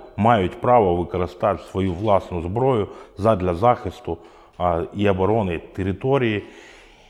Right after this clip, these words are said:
і завершення протиправних дій від цих осіб. Тобто на сьогоднішній день, а, Україна зробила, ну, великий прорив в нормативно-правовій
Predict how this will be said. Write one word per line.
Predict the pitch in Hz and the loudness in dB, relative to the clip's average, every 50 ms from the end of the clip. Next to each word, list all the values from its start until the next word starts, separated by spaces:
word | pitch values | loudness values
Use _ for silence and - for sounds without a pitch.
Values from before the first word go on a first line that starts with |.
| _ _ _ _ - - | _ _ _ _ -4 0
і | 123 123 127 120 113 95 | 2 4 4 4 4 2
завершення | 87 92 107 101 110 143 139 - - 120 107 95 | 2 0 0 2 4 2 2 0 0 -2 -2 0
протиправних | - - 101 - - - - - - 110 110 107 104 98 92 92 95 | 0 0 -2 -2 -4 -12 -20 -6 0 2 2 2 2 0 -2 -4 -4
дій | 95 113 127 127 117 | -4 -2 -2 0 0
від | 90 90 87 - | -2 -2 -6 -8
цих | - - 101 - - | -8 -10 -10 -8 -8
осіб. | 90 - - - 80 71 - - - _ _ _ | -12 -12 -12 -12 -14 -14 -14 -16 -20 _ _ _
Тобто | - 127 107 - - 104 92 71 67 - | -4 -4 -4 -2 -2 -2 -2 -2 -4 -6
на | - 98 107 104 | -2 -2 -2 0
сьогоднішній | - - 123 151 160 139 135 113 - - 101 | 0 0 0 0 0 0 -2 -4 -4 -4 -4
день, | 101 107 151 170 170 165 - - - - - - _ _ | -2 0 -2 -2 -2 -4 -6 -10 -14 -20 -20 -20 _ _
а, | - 101 98 95 | -2 0 0 0
Україна | 80 - 98 - - 107 107 117 135 131 123 101 | 0 -2 -4 -2 2 2 2 2 2 0 0 0
зробила, | 85 95 95 95 95 107 117 117 110 101 98 92 82 67 78 | 0 0 -2 -2 0 -2 -2 2 4 4 6 4 4 2 0
ну, | 98 98 90 | 0 0 0
великий | 80 78 95 104 113 107 - 95 85 | 0 -2 0 0 0 0 -2 -6 -6
прорив | - - 90 90 92 120 127 117 90 82 87 85 82 78 | -4 -2 -2 0 0 0 -2 -2 -2 -4 -8 -10 -10 -6
в | 85 | -4
нормативно-правовій | 92 90 90 90 90 - - 98 92 85 78 - 85 87 87 87 92 95 95 87 92 95 87 - | -2 -2 0 0 -2 -2 -4 -4 -4 -4 -4 -4 -4 -4 -2 -4 -6 -6 -6 -4 -2 -2 -2 -4